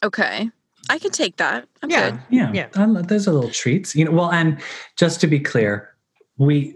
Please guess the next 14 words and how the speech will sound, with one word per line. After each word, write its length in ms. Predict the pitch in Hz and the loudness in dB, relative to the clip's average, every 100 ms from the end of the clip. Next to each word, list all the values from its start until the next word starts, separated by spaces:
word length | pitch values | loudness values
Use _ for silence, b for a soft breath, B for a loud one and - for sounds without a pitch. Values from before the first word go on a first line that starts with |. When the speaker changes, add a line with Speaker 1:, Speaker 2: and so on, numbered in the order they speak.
| - | -10
Speaker 3:
some 280 | - 196 180 | 0 2 2
of 120 | 175 | 2
us 200 | 165 165 | 0 2
have 120 | 165 143 | 0 2
had 300 | 143 139 135 | 2 2 2
those 180 | 135 | 0
remixes 600 | 131 135 131 131 - 127 | 2 2 2 -2 -2 0
on 120 | 127 123 | 0 0
C 260 | - 123 | -2 -2
D 280 | 117 120 120 | 0 -2 -2
for 200 | 117 117 | -4 -4
years 380 | 113 113 113 113 | -2 0 -2 -2
and 140 | 113 | -2
years. 360 | 110 110 139 | -2 -4 -8